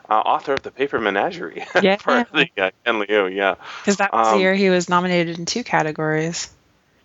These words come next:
Speaker 1: Right. That, so I think the year's top short S F novels two means it wasn't that there was two this year. It's this, this is the second collection.
Speaker 2: Right.
Speaker 1: Is that right?
Speaker 2: Yeah, we talked
Speaker 1: Um,
Speaker 2: about an earlier one this year already.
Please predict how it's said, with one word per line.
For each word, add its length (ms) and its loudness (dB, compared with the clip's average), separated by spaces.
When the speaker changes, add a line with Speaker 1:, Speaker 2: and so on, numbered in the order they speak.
Speaker 1:
Right. 300 2
That, 240 -2
so 320 2
I 100 2
think 280 -2
the 100 -2
year's 560 2
top 420 2
short 320 -2
S 200 -2
F 160 0
novels 380 0
two 500 0
means 500 2
it 80 4
wasn't 280 2
that 120 0
there 120 4
was 140 -8
two 240 2
this 240 2
year. 180 4
It's 160 -2
this, 260 -4
this 200 -2
is 60 -12
the 120 2
second 400 -2
collection. 480 -2
Speaker 2:
Right. 160 2
Speaker 1:
Is 60 -14
that 180 -2
right? 200 -2
Speaker 2:
Yeah, 160 2
we 100 -4
talked 240 -4
Speaker 1:
Um, 80 4
Speaker 2:
about 180 -2
an 120 -2
earlier 380 2
one 160 0
this 220 -2
year 180 2
already. 440 2